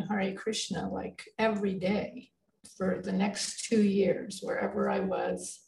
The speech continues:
I would, I just, I had no idea that Krishna was a name for God, that it had anything to do with any religion. It was just my favorite song.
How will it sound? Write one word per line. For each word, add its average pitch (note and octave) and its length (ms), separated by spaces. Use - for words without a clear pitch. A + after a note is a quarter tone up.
I F#3 80
would, F#3+ 180
I - 40
just, - 580
I F#3+ 80
had G3+ 200
no B3 240
idea A3+ 360
that - 160
Krishna G3 340
was F3 220
a F3 60
name F3+ 280
for - 240
God, A#3 560
that - 140
it - 180
had F3+ 160
anything G3+ 540
to F#3 100
do - 240
with - 240
any F#2+ 320
religion. A#3+ 1120
It F#3+ 80
was - 200
just - 300
my E3+ 120
favorite G#3 520
song. G3 560